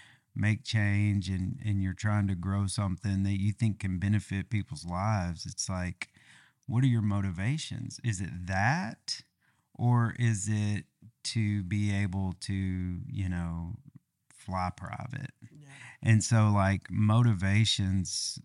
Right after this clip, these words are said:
Speaker 1: when, when they're not properly, like, coming from a place of, like, mutual benefit to the society or to the people that are working with you or whatever, they just never last,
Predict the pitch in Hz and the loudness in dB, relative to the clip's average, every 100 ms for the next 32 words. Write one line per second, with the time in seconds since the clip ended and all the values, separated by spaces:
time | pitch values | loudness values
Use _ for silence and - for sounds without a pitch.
0 | _ - 104 104 101 98 92 92 87 95 | _ -10 -2 2 4 4 2 0 -2 -6
1 | 107 107 101 104 95 95 98 107 113 - | -2 2 4 2 2 0 2 4 2 -2
2 | - 101 107 107 98 95 95 87 85 87 | -4 -2 0 0 0 0 0 -2 -2 -4
3 | 87 - - - _ - 104 107 90 - | -8 -12 -20 -20 _ 2 4 4 2 0
4 | 101 90 87 - 98 98 - 95 80 90 | -2 -2 -4 -4 -2 -2 -4 -8 -6 -6
5 | 90 90 87 - - _ _ _ _ _ | -4 -4 -6 -8 -20 _ _ _ _ _
6 | - 107 113 - 110 87 98 107 - 147 | 0 4 4 4 0 0 0 0 0 -2
7 | 175 269 - 120 _ - 104 95 - - | -2 -6 -12 -12 _ -4 -2 -2 -6 -8
8 | - 143 135 131 123 123 123 113 90 - | 0 4 6 6 6 6 4 4 0 -2
9 | 98 92 107 - 95 90 85 98 131 127 | -4 -2 -2 0 -2 -2 -2 0 2 2
10 | 117 117 117 - 113 110 104 95 90 104 | 0 2 0 0 0 2 0 0 0 0
11 | 95 92 101 120 123 - - - - _ | 0 0 0 0 0 -6 -20 -20 -20 _
12 | - 120 123 160 135 117 104 110 104 85 | 4 4 6 2 4 4 4 2 2 0
13 | 82 92 113 139 - - | 0 0 0 -2 -6 -10